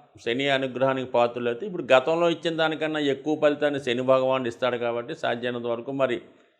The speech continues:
ఇప్పుడు రాబోయే కూడా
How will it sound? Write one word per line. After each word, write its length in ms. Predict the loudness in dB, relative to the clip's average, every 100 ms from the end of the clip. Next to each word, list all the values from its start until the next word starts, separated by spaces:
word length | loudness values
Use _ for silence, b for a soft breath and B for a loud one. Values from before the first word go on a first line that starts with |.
| b -14
ఇప్పుడు 300 | -6 2 2 2 -2 -12 _ _ _ _ _ _ _ 4
రాబోయే 460 | 4 6 4 4
కూడా 280 | 4 4